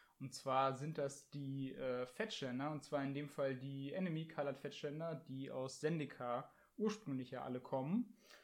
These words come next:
Und die sind natürlich nicht nur für Legacy relevant, sondern im Grunde genommen in allen Formaten, wo sie irgendwo legal sind. Und, ähm, wir haben jetzt hier eine Besonderheit, und zwar kommen die nicht nur im normalen Frame, sondern auch im, ähm,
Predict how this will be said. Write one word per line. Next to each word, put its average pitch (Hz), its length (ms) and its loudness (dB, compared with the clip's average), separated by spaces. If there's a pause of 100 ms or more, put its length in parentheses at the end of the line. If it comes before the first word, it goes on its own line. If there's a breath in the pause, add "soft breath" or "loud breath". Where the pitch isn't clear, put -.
(220 loud breath)
Und 143 360 4
die 156 80 0
sind 160 100 0
natürlich 160 380 -2
nicht 175 240 0
nur 170 100 4
für - 140 0
Legacy 170 400 2
relevant, 156 480 4
sondern 135 400 0
im 127 120 -6
Grunde 147 200 -2
genommen 139 260 2
in 135 60 0
allen 139 240 0
Formaten, 135 580 0
wo 139 80 -2
sie 147 180 -6
irgendwo 139 560 -4 (300 loud breath)
legal 135 560 4
sind. 175 460 -2
Und, 139 640 -2
ähm, 131 340 2
wir 131 80 2
haben 147 100 0
jetzt 143 140 -4
hier 151 100 0
eine 139 120 0
Besonderheit, 170 720 2
und 143 160 -4
zwar 139 260 0
kommen 143 220 -2
die 135 100 0
nicht 147 300 -6
nur 139 360 0 (240 loud breath)
im 147 60 -6
normalen 131 460 4
Frame, 160 500 2
sondern 151 340 2
auch - 360 -6
im, 127 520 -2
ähm, 117 540 -4